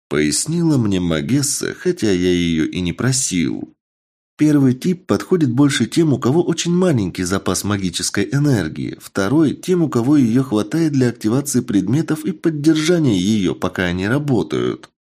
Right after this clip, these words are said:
Есть еще несколько типов зачарования, но о них я не буду рассказывать, ибо подобных предметов в этой лавке нет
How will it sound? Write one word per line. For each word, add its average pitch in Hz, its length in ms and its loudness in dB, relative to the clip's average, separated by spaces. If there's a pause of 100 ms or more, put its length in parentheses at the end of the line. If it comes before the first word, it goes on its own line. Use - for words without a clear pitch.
(140)
Есть 175 320 -2
еще 156 300 2
несколько 160 480 2
типов 156 340 0
зачарования, 147 800 2
но 101 400 -2
о 113 80 -2
них 143 300 -2
я 143 180 2
не 147 140 2
буду 160 240 2
рассказывать, 90 600 -2
ибо 101 280 -2
подобных 113 560 -2
предметов 110 520 0
в 95 40 -4
этой 104 180 -2
лавке 127 380 -2
нет 139 480 0